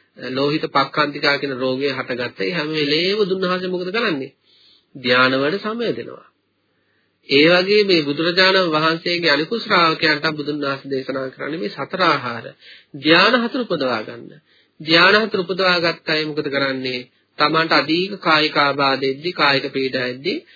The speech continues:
තමන් අර පුරුදු කරපු ධානමය කුසලයේ තුලට රිංග ගන්නවා.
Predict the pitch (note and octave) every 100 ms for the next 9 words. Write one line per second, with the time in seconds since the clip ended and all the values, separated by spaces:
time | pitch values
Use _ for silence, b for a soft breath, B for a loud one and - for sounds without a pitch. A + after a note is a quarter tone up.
0 | b - D3+ D#3 D#3 D3+ D3 D3+ D3 C#3+
1 | D3 C#3+ C#3 C3+ C3 C#3+ D#3 E3+ E3+ F3
2 | F3 C#3 D#3 C#3 C#3 C#3 C#3 D#3+ F3 E3+
3 | D#3+ A#1+ A#1+ -